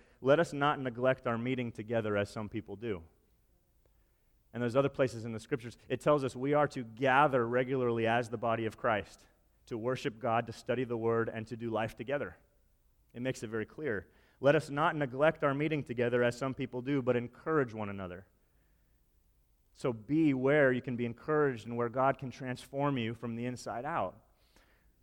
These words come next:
Be in the best place. So these men with leprosy, these guys that had everything going wrong in their life that you could think of, um, they did one thing right. They were in the best place, right? They were in the presence of Jesus.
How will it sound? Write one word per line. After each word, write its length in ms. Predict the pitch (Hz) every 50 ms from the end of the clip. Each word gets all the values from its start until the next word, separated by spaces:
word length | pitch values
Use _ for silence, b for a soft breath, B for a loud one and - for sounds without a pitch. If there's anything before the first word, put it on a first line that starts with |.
| _ 107
Be 140 | 120 139 151
in 80 | 151
the 80 | 143 127
best 260 | 127 123 120 - -
place. 480 | - - 135 117 104 - - - - - _ _ _ _ _ _ _ _ _ _ _ _ _ _ _ _ _ _ b b b b b
So 160 | - 185 180
these 200 | 156 214 226 170
men 420 | 196 190 196 180 135 120 131 131 - - _ _ _ _ _ _ _ _ _ _ _ _ _ _ _ _ _ _ _ _ _ _ _
with 160 | 131 139 135 131
leprosy, 480 | 151 156 147 139 123 - - 117 117
these 220 | 113 139 156 147 139
guys 320 | 160 156 156 160 143 123
that 80 | 131 123
had 160 | 135 131 127
everything 600 | 135 156 175 185 190 180 196 175 - 180 175 165
going 280 | 160 160 156 151 147
wrong 220 | 147 147 143 139 139
in 80 | 131
their 140 | 131 131 127
life 260 | 127 131 127 123 -
that 100 | - 117
you 100 | 113 117
could 160 | - 123 110 -
think 200 | 117 110 - 101
of, 140 | 90 85 82 - - _ _ _ _ _ _ _ _ _ -
um, 340 | 123 120 120 113 110 110 - - _ _ _ _ -
they 180 | 127 135 135 127
did 180 | 143 151 131
one 180 | 127 147 151 147
thing 240 | 143 151 143 131 131
right. 240 | 135 120 113 113
They 100 | 117 117
were 160 | 117 117 117 120
in 120 | 131 143
the 80 | 143 123
best 260 | 135 127 117 - -
place, 460 | - 147 117 90 85 - - - - _ _ _ _ _ _ _ _ _ _ _ _ -
right? 180 | 113 110 117
They 80 | 117 117
were 140 | 117 117 117
in 60 | 117
the 40 | 113
presence 420 | 117 - 131 117 117 107 117 -
of 120 | 104 98 95
Jesus. 520 | 104 107 107 98 85 - - - -